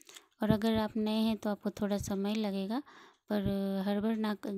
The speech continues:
जल्दी ना करें आईब्रो फटाफट। अगर आप नए हैं तो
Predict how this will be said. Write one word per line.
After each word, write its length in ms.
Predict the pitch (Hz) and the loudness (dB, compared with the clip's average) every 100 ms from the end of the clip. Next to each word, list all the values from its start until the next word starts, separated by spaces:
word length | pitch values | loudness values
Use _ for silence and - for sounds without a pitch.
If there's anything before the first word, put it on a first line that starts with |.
| 196 | -2
जल्दी 320 | 208 202 220 | 0 0 0
ना 200 | 220 208 - - | 0 -2 -4 -10
करें 320 | - 196 233 - | -4 -2 -2 -4
आईब्रो 280 | 196 180 196 | -4 -4 -4
फटाफट। 500 | 208 190 196 196 240 247 220 | -4 -4 -4 -4 -4 -8 -6
अगर 220 | 190 190 | -2 -2
आप 180 | 185 196 | -2 -2
नए 220 | 196 196 | -2 0
हैं 160 | 196 185 | -2 -2
तो 180 | 240 | -6